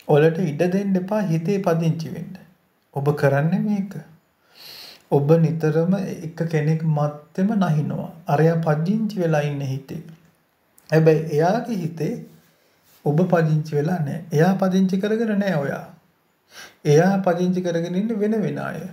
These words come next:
එයාට ගානක්වත් නෑ. නමුත් ඔයා අපි එක්කෙනෙක් අඬාගෙන, දොඩාගෙන, වැළපීගෙන, ඒ අතීත සිහි කර කර, "ඇයි මට මෙහෙම කළේ? මම මෙහෙම මෙච්චර හොඳ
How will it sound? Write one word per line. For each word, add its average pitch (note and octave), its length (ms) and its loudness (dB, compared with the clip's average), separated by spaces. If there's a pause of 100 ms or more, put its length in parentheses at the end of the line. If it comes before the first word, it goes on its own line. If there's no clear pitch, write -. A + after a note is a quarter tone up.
(220)
එයාට D3 440 2
ගානක්වත් C#3+ 720 -2
නෑ. C3+ 160 -2
නමුත් C3+ 340 -4
ඔයා C#3+ 240 0 (840)
අපි D3 280 -4
එක්කෙනෙක් D#3 560 0 (260)
අඬාගෙන, C#3 680 0
දොඩාගෙන, C3+ 640 0
වැළපීගෙන, C#3 800 0
ඒ C#3 200 2
අතීත C3+ 500 -2
සිහි C#3 300 -4
කර C#3 220 -2
කර, C#3+ 200 -6
"ඇයි C#3 240 2
මට C#3 260 0
මෙහෙම C3+ 360 0
කළේ? C#3 380 0 (460)
මම C#3+ 280 2
මෙහෙම C#3 360 0
මෙච්චර C#3 460 -2
හොඳ C#3+ 220 -2